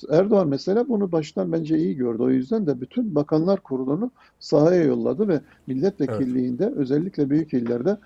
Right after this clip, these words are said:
Speaker 1: olabildiğince çok milletvekili çıkarmaya çalışıyor. Şimdi hani bundan ne ölçüde başarılı olacak, o illerdeki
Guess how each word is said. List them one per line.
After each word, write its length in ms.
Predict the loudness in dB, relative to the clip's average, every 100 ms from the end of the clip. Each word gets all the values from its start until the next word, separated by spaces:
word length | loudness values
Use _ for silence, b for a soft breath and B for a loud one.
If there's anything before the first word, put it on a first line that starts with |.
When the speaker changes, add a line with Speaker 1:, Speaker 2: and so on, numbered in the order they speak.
| b b
Speaker 1:
olabildiğince 600 | 2 4 2 0 -2 -4
çok 220 | -4 -4
milletvekili 580 | -2 0 0 0 -2 -6
çıkarmaya 500 | -4 0 2 2 2
çalışıyor. 460 | 0 -4 -4 -10 -12 _ _ B B _
Şimdi 500 | -18 -6 -2 2 2 0 -8 -2
hani 280 | 0 0 2
bundan 320 | 2 4 6
ne 60 |
ölçüde 380 | 4 2 2 2
başarılı 400 | 2 2 0 2
olacak, 320 | 2 2 0 2
o 140 | 4
illerdeki 680 | 4 4 2 2 0 0 -4